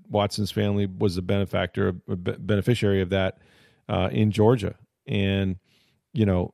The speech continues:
and, and he's, he seemed to have said and done the right things, and then boom, uh, this thing happened. So they're having trouble figuring out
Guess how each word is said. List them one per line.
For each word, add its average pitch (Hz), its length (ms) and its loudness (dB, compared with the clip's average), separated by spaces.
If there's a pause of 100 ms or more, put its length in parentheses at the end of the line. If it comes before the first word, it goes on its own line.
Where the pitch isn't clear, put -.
and, 101 240 -2
and 104 220 0
he's, 104 440 0
he 104 220 0
seemed 127 360 2
to 113 100 8
have 104 260 4
said 110 300 2
and 101 120 -2
done 107 160 2
the 104 100 2
right 101 260 2
things, 110 500 -2
and 104 160 -2
then 101 160 0
boom, 101 480 2 (460)
uh, 92 180 2
this 110 240 2
thing 98 160 0
happened. 90 340 -6
So 110 160 2
they're 110 120 4
having 147 320 2
trouble 123 320 2
figuring 110 400 -2
out 104 380 -4